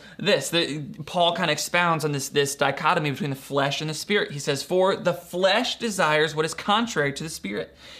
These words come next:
and the spirit what is contrary to the flesh. They are in conflict together." I love this. "So that you are not to do whatever you want." Welcome to America. "The acts of the flesh are obvious. Sexual immorality,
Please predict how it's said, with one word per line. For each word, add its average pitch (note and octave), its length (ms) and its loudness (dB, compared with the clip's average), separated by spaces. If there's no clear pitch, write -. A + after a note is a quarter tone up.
and E3 100 0
the D#3+ 60 0
spirit F3 400 2
what F#3+ 80 4
is G3 100 0
contrary D3 460 0
to - 80 -8
the F#3 100 -4
flesh. G#3 320 0
They D#3 140 4
are E3 120 4
in F3 180 0
conflict - 920 -2
together." C3+ 460 -4
I - 120 -12
love E3 260 2
this. B2 280 -2
"So F#3+ 180 0
that F#3+ 160 4
you B3 160 4
are D4 100 6
not B3 240 2
to A#3 80 2
do B3 220 4
whatever G3+ 300 4
you C#3 140 0
want." C3 380 -6
Welcome F3+ 260 0
to G3 80 2
America. G3 460 0
"The G3 200 0
acts B3 320 2
of G#3 80 -2
the F#3+ 80 -2
flesh F#3+ 420 0
are - 260 -2
obvious. - 760 -4
Sexual A3 540 0
immorality, G3+ 760 0